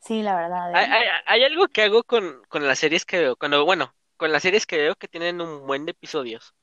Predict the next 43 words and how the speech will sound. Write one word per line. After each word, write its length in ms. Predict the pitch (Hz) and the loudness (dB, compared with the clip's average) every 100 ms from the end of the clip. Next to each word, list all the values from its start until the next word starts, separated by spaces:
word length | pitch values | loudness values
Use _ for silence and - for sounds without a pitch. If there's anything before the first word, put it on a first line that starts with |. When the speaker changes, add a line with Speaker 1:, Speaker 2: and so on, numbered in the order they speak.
| _ _ _ _ | _ _ _ _
Speaker 1:
¿Qué? 100 | - | 0
Speaker 2:
de 60 | 196 | 0
episodios, 380 | 190 165 135 139 | 2 2 2 2
de 180 | 131 | 0
temporadas. 600 | 123 135 139 135 123 - _ | -2 -8 -4 -2 -2 -8 _
Speaker 1:
Ajá. 280 | - 180 - | -14 -14 -8
Speaker 2:
Y 80 | 170 | -2
es 100 | 185 | 0
que 240 | - 233 - | 0 -2 0
yo 100 | 185 | 2
lo 120 | 220 | 2
que 80 | 214 | 2
hago 260 | 196 226 | 6 6
es 540 | 196 185 - - - - _ _ | 6 2 0 -4 -6 -12 _ _
ver 260 | 156 156 165 | -2 2 4
el 120 | 170 | 2
último 300 | 156 165 165 | 0 -2 -4
episodio, 500 | 156 156 151 120 113 _ _ _ _ _ - | -6 -4 -2 -2 -8 _ _ _ _ _ -10
o 80 | 151 | -2
sea, 100 | 175 | 0
el 60 | |
inicio, 360 | 151 160 151 123 _ _ _ _ _ | 2 0 -2 -4 _ _ _ _ _
el 140 | 156 147 | 0 0
inicio 240 | 151 190 | 2 2
del 100 | 147 | 4
Speaker 1:
¿Por 140 | 226 | 4
Speaker 2:
último. 100 | 214 | 4
Speaker 1:
qué? 460 | 240 254 311 311 - _ _ _ _ _ _ _ _ _ _ | 4 4 4 2 -6 _ _ _ _ _ _ _ _ _ _
Speaker 2:
No 280 | 165 180 226 | -4 0 0
sé, 540 | - 202 202 240 285 | 0 -2 -2 -2 -6
lo 140 | 190 180 | 0 2
empecé 400 | 180 196 - 214 | 2 0 0 2
con, 340 | 254 262 233 | 4 4 2
con 220 | - 165 147 | -6 -4 0
Friends, 480 | 156 180 311 - - | 2 2 -2 -12 -6
Speaker 1:
Ajá. 420 | 208 208 214 208 _ | 2 2 2 -4 _
Speaker 2:
que 80 | 180 | 0
dije, 160 | 165 160 | 4 2
"Ok, 140 | - 143 | 4 2
vamos 240 | 165 196 | 4 4
a 60 | 208 | 4
ver 180 | 180 175 | 2 0
cómo, 340 | 185 175 175 | -2 -2 -2